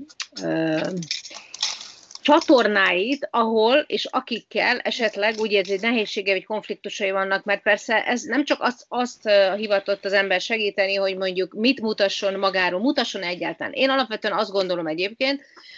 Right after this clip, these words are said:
hogy abba a világba, ö, éltünk, vagy csúsztunk már bele, hogy, ö, hogy nem nagyon lehet kimaradni a közösségi felületeken való jelenlétről egy élsportoló életében.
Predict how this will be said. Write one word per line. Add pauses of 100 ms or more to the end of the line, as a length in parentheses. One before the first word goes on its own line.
(100)
hogy
abba
a
világba,
ö,
éltünk,
vagy
csúsztunk
már
bele, (140)
hogy,
ö,
hogy
nem
nagyon
lehet
kimaradni
a (640)
közösségi
felületeken
való
jelenlétről
egy
élsportoló (180)
életében.